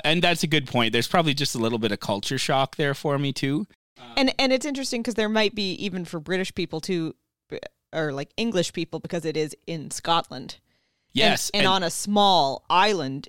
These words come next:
Speaker 2: in Scotland.
Speaker 1: Good point. And it's a movie that's set in Scotland, but it's a British movie.
Speaker 2: Right.
Speaker 1: Yeah, so, I mean, he, he finally, he gets to shore, which is a huge task for him, and he's talking to all these old geezers at the harbor,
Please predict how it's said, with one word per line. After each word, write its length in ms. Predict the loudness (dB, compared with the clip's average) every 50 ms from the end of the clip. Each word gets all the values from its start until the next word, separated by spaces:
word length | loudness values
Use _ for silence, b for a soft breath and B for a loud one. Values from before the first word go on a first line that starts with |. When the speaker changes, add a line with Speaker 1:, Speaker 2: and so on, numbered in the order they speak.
| _
Speaker 2:
in 180 | -12 -10 -10 -10
Scotland. 640 | -8 -6 -6 -6 -6 -6 -8 -12 -12 -12 -14 -16 -18 _ _ _ _ _ _ -2
Speaker 1:
Good 200 | 0 0 0 0
point. 320 | 0 0 2 2 0 0 0
And 220 | -2 0 -2 -2 -6 _
it's 120 | -4 -2 -2
a 40 |
movie 300 | 2 4 4 4 4 4
that's 220 | 2 2 0 -2 -4
set 300 | -6 -2 0 2 2 4
in 120 | 4 2
Scotland, 580 | 2 2 2 2 2 2 2 0 -2 -2 -2 -4 _ _ _ _ _ _ _
but 120 | -2 0 0
it's 160 | 0 0 -2
a 60 | -4
British 520 | -4 0 2 2 4 4 4 2 0 0 0
movie. 420 | 0 0 0 -2 -4 -8 -14 -18 _ _ _ _ _ _ _ _ _ _ -4
Speaker 2:
Right. 200 | -2 -2 -2 -4 _ _ _ _ _ _ _ _ _ _
Speaker 1:
Yeah, 160 | 0 0 0
so, 160 | 2 2 2 2
I 80 | 4
mean, 220 | 4 2 2 0 -2
he, 160 | -4 -4 -4 -4
he 200 | -2 -2 -2 -2
finally, 380 | 0 2 2 2 2 0 0 0
he 120 | 0 0
gets 360 | 2 0 0 0 0 -2 -2
to 180 | 0 0 0 2
shore, 640 | 2 0 0 0 2 2 2 2 2 0 0 0 0
which 220 | 0 0 0 0
is 100 | 0 0
a 80 | 0 2
huge 280 | 4 2 2 2 0 0
task 280 | 0 0 0 -2 -4 -6
for 200 | -6 -4 -4 -4
him, 120 | -4 -6 B B B B B B B B
and 120 | 0 0 2
he's 140 | 2 2 2
talking 320 | 2 2 4 4 4 4
to 60 | 4
all 120 | 6 6 4
these 180 | 4 4 4
old 220 | 4 4 4 2 0
geezers 460 | 0 0 2 2 2 2 2 2 0
at 120 | -2 -2 -2
the 60 | -2
harbor, 460 | 0 2 2 2 2 0 0 0 -2